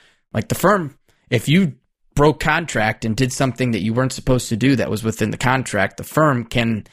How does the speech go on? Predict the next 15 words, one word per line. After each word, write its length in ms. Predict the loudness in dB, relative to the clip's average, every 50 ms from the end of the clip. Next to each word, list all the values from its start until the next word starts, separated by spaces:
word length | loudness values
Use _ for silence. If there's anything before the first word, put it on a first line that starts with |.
| _ _ -2
in 220 | 0 0 0 0
turn 480 | 0 0 0 2 2 0 -2 -4 -6 -4
go 200 | -2 -2 -2 0
back 400 | 0 0 0 0 -2 -4 -6 -10
and 120 | -10 -8 -4
say, 340 | -2 -2 0 0 -2 -4 _ _ _ _ _ _ _ _ _ _ -2
"Hey, 400 | 0 2 2 2 0 -4 -8 _ _
you 180 | -2 0 0 2
violated 460 | 2 2 2 2 0 -2 -2 -4 -4
a 60 | -4
contract, 580 | -4 -2 -2 -2 -2 -2 -2 -2 -2 -2 -4 -4
therefore 720 | -2 -2 -2 -2 -4 -4 -2 0 0 2 0 0 -2 -6 -10
we're 200 | -6 -2 -2 -2
gonna 140 | -2 -2 -4
pursue, 680 | -6 -6 -8 -8 -4 -2 0 2 2 2 0 -2 -4